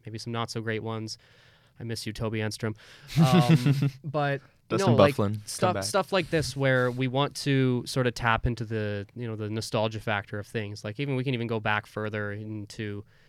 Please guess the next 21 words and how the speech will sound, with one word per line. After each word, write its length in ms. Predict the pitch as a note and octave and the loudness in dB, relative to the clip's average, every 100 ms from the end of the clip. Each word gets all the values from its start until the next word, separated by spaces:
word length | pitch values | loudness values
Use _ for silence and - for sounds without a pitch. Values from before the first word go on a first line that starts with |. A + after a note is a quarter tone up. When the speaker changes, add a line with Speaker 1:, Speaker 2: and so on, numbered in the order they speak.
| - | -14
Speaker 1:
you 80 | A2 | -10
know, 100 | G#2 | -8
the, 200 | G#2+ G#2 G#2+ A2 | -8 -8 -10 -8
uh, 140 | G#2+ - - - | -8 -8 -12 -2
previous 340 | - A2+ A2 - | 0 2 0 -2
version 260 | A2+ G#2 | -6 -4
of 60 | G#2+ | -8
the 60 | |
Jets. 340 | G#2 A2+ G2+ - | -4 -2 -2 -6
But, 240 | - G#2+ _ _ _ - | -6 -6 _ _ _ -8
uh, 100 | A2 | -6
if 60 | A#2+ | 0
that's 180 | D#3 D3 | 0 2
something 160 | D#3+ | 0
you 60 | D3 | 2
wanna 140 | C3 A#2+ | 0 0
hear, 220 | A#2 B2 | -2 -2
let 180 | A2+ A2+ | 0 -2
us 140 | - | -4
know. 300 | G#2+ G#2+ A#2+ _ - | -6 -4 -6 _ -10
Um, 420 | A2+ G2+ G2+ | -8 -6 -8